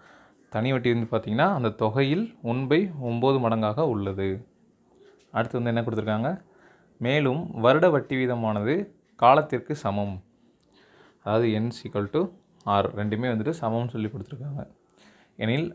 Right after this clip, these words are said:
அத்தொகைக்கான வருட வட்டி வீதம் எவ்வளவு? வட்டி வீதம் ஆறு வந்து கேட்குறாங்க என்னென்னு.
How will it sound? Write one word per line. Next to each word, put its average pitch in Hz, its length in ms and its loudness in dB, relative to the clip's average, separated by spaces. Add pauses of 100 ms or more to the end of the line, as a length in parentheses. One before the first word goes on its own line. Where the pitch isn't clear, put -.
(100)
அத்தொகைக்கான 139 720 2
வருட 143 300 6
வட்டி 131 240 -2
வீதம் 120 340 0
எவ்வளவு? 101 420 0 (520)
வட்டி 107 240 -4
வீதம் 101 260 2
ஆறு 110 180 6
வந்து 107 220 -2
கேட்குறாங்க 95 420 -4
என்னென்னு. 95 320 -4